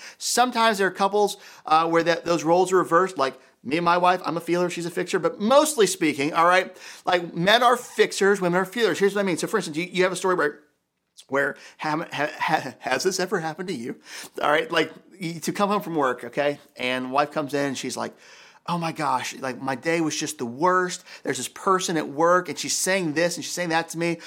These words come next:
And, oh, I, it just, it just bothers me so much and I don't know what to do." In comes your knight in shining armor and he goes, "Well, I'll tell you what you do. You go over to her and you say this and you do that and you do this." And the wife, like, like, becomes mortified. And she's, <gasps> she's like, "How could you say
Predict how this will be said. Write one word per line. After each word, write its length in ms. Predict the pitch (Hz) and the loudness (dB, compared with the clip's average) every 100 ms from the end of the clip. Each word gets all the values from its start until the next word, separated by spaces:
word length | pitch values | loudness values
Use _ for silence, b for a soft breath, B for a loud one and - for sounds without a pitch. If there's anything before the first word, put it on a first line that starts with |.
| B | B
And, 120 | - - | -16 -6
oh, 260 | 196 165 - | -4 -4 -4
I, 80 | 160 | -8
it 200 | 160 156 | -4 -6
just, 220 | - - | -6 -8
it 40 | 147 | -10
just 260 | 175 _ | -12 _
bothers 380 | 165 170 180 170 | 0 2 2 -2
me 80 | 165 | -4
so 180 | - 156 | -4 0
much 220 | 156 156 | 0 0
and 80 | 135 | -2
I 60 | |
don't 220 | 120 165 | 0 0
know 80 | 175 | 2
what 140 | 156 151 | 0 -2
to 80 | |
do." 260 | 151 143 113 _ _ _ B B B B _ | -4 -4 -4 _ _ _ B B B B _
In 200 | 175 185 | -2 -2
comes 340 | 196 190 185 156 | 2 0 2 0
your 160 | 165 | -2
knight 200 | 156 156 | 0 -2
in 80 | 175 | -2
shining 340 | - 175 180 | -2 -2 2
armor 240 | 143 139 156 | 2 2 2
and 80 | 175 | 0
he 60 | |
goes, 60 | 170 | 6
"Well, 100 | 294 | 6
I'll 120 | 381 | 8
tell 200 | 359 539 | 8 6
you 80 | 370 | 6
what 160 | 269 208 | 4 4
you 60 | |
do. 400 | 180 370 320 330 - _ b b | 2 4 6 4 0 _ b b
You 180 | 269 330 | 2 6
go 280 | 330 311 320 | 10 10 10
over 200 | 302 240 | 8 6
to 20 | |
her 320 | 277 339 339 | 8 8 6
and 80 | 302 | 4
you 140 | 339 | 2
say 240 | - 285 254 | 6 6 6
this 220 | 330 277 | 2 2
and 80 | 320 | 2
you 80 | |
do 80 | 311 | 2
that 240 | 262 320 311 | 6 6 6
and 80 | |
you 80 | 320 | 0
do 100 | 285 | -2
this." 340 | 262 330 339 285 B B 202 | 2 6 6 4 B B 0
And 140 | 220 | 2
the 40 | |
wife, 220 | 208 247 214 | 4 4 2
like, 160 | 170 B - | -4 B -2
like, 180 | 175 175 | -2 2
becomes 240 | 240 202 | 2 4
mortified. 840 | 196 277 381 381 - - 156 135 | 4 10 10 10 8 6 6 4
And 100 | 151 | -2
she's, 140 | - - B B 285 | -4 -4 B B 2
<gasps> 300 | 440 440 294 | 2 2 0
she's 340 | 247 226 262 | 2 4 4
like, 80 | 240 | 4
"How 180 | 233 - | 6 6
could 140 | - 330 | 4 0
you 80 | |
say 240 | 302 - | 2 6